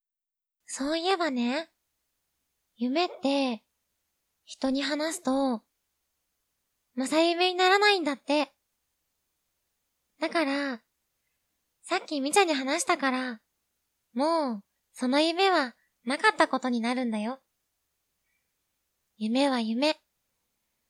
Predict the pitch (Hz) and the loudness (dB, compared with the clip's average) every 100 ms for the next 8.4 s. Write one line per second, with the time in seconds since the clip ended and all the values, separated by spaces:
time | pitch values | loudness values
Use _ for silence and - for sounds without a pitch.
0 | _ 277 359 311 285 359 415 427 330 285 | _ 0 2 2 4 2 4 4 4 2
1 | 254 240 240 220 _ _ _ _ 226 269 | -2 -2 -2 -4 _ _ _ _ -2 0
2 | 311 370 440 403 269 208 _ _ _ _ | 0 2 4 4 0 -6 _ _ _ _
3 | _ _ _ _ _ _ _ _ _ _ | _ _ _ _ _ _ _ _ _ _
4 | - 269 311 339 359 370 359 _ _ _ | -10 -6 -2 2 2 2 -2 _ _ _
5 | _ _ _ _ _ _ 302 427 359 277 | _ _ _ _ _ _ 2 2 2 0
6 | 254 285 302 320 302 240 240 226 _ _ | 2 2 0 0 -2 -2 -4 -8 _ _
7 | _ _ - 285 269 - 220 214 226 330 | _ _ -8 -4 -4 -6 -10 -6 -4 -4
8 | 320 285 294 | -6 -6 -4